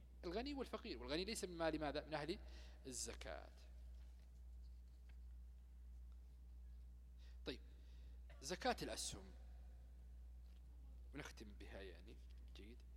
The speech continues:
الأسهم هي عروض، هي عروض تجارة،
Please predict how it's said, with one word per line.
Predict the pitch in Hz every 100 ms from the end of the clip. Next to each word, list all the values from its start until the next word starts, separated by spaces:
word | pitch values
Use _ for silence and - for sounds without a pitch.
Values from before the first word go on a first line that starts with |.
| - - - - - -
الأسهم | 190 233 220
هي | 190 202
عروض، | 156 156 175 - - - - - - - - -
هي | 127 127
عروض | 120 135
تجارة، | - 113 95 82 80 -